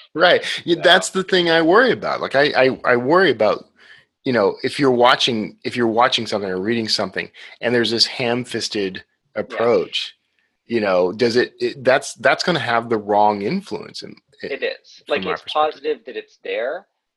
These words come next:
Speaker 1: Yeah.
Speaker 2: It's negative that it's not accurate, I
Speaker 1: Right.
Speaker 2: guess.
Speaker 1: Yes. That's, that's,
Speaker 2: You
Speaker 1: that's
Speaker 2: know?
Speaker 1: the way I feel about it.
Speaker 2: And I think that's totally fine. I think, I think you can love something. I mean, uh, this is slightly off topic, but, like, next week I'm gonna go into a rant on my blog about how much I disliked season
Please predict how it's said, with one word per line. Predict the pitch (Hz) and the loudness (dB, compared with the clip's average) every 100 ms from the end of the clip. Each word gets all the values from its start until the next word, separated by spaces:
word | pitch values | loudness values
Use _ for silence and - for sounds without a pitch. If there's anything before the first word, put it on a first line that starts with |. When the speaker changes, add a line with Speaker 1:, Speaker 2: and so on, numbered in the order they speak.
| _ | _
Speaker 1:
Yeah. | - | -4
Speaker 2:
It's | - | -4
negative | 113 110 113 113 107 - | -14 -16 -10 -8 -10 -10
that | 101 | -12
it's | 92 - 101 | -12 -14 -10
not | 95 90 _ - | -8 -8 _ -6
accurate, | 90 - - 64 - - _ _ - | -6 -6 -12 -14 -14 -20 _ _ 0
I | |
Speaker 1:
Right. | 175 139 | 2 2
Speaker 2:
guess. | - - | -2 -4
Speaker 1:
Yes. | 233 - - - _ | -2 -2 -6 -10 _
That's, | 139 131 | -10 -6
that's, | 135 123 - | -6 -6 -8
Speaker 2:
You | |
Speaker 1:
that's | 117 110 98 | -8 -8 -8
Speaker 2:
know? | |
Speaker 1:
the | - | -12
way | |
I | - | -12
feel | - | -14
about | 50 - | -12 -14
it. | _ _ _ - | _ _ _ 0
Speaker 2:
And | 165 | 0
I | |
think | 214 277 | 0 -4
that's | 160 - | -4 -4
totally | 156 120 | -6 -6
fine. | - 147 | -6 -4
I | 85 | -4
think, | - 143 | -6 -8
I | 131 | -8
think | 208 233 | -8 -14
you | 147 | -14
can | 110 95 | -14 -4
love | 95 135 | -4 -4
something. | - 90 82 78 73 76 92 - | -8 -12 -12 -16 -14 -16 _ -20
I | 95 | -16
mean, | 92 87 87 87 | -16 -18 -12 -8
uh, | 87 - _ _ | -8 -10 _ _
this | 92 - | -18 -18
is | - - | -20 -8
slightly | 113 92 | -8 -6
off | 78 - | -10 -10
topic, | 80 87 | -12 -10
but, | - 95 | -10 -10
like, | 90 98 | -10 -12
next | 95 - | -12 -14
week | 92 90 | -16 -16
I'm | 87 | -16
gonna | 85 82 | -16 -16
go | 85 82 | -18 -20
into | 82 90 | -20 -18
a | 85 | -14
rant | 85 80 - | -12 -12 -16
on | |
my | 80 - | -20 -14
blog | 80 80 | -10 -10
about | - 80 78 - _ _ _ _ _ _ | -12 -12 -12 -14 _ _ _ _ _ _
how | 87 | -10
much | 85 85 87 | -8 -10 -10
I | 82 - | -12 -14
disliked | 87 - 92 92 - | -18 -12 -10 -10 -14
season | 98 92 | -18 -18